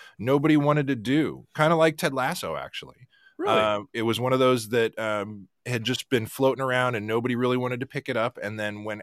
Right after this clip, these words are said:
Speaker 1: Apple came on the, uh, entertainment scene there, they're like, "Well, what are all these scripts that are just not getting made?" Um, so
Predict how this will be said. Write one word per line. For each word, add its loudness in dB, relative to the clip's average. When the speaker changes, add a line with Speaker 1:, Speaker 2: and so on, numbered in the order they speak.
Speaker 1:
Apple -2
came -6
on -4
the, -8
uh, -6
entertainment -6
scene -6
there, -2
they're -4
like, -2
"Well, -4
what 2
are 6
all 4
these 2
scripts -4
that -2
are 0
just -6
not -2
getting -4
made?" -6
Um, 0
so 2